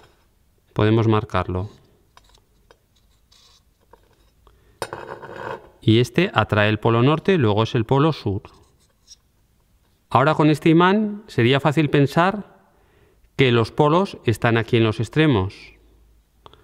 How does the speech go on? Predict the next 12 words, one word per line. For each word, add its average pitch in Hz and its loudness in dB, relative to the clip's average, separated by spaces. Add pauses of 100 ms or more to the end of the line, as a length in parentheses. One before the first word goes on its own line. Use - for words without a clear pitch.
(2500)
Pero 104 2
observamos 127 0
que 120 -2
realmente 143 0 (960)
donde 110 2
más 127 0
actúa 143 0
el 131 2
imán 151 0 (100)
es - -2
colocado 110 0
así. 98 -6